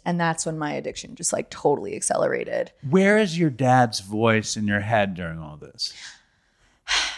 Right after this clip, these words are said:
Speaker 1: I think because I was in so much resentment about the consent book. So I started dating this guy around the time that the consent book was happening. And so I think I was trying to prove him wrong.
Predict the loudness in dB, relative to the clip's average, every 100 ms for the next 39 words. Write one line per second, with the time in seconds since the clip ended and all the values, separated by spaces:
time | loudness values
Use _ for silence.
0 | -14 _ _ 4 4 6 4 4 2 4
1 | 6 6 6 0 -2 -2 -2 -2 -2 -2
2 | -2 -2 0 -2 -4 -8 -8 -4 -4 0
3 | 2 2 0 -12 _ _ _ _ 4 6
4 | 6 4 4 4 4 2 0 0 0 2
5 | 0 -4 -6 -8 -8 -6 -8 -8 -8 -4
6 | -6 -6 -12 -10 -8 -10 -10 -12 -12 -14
7 | _ -20 -20 _ 0 2 4 6 6 6
8 | 2 0 0 -2 4 4 4 0 0 0
9 | 0 -4 -6 -6 -6 -4 0 0 0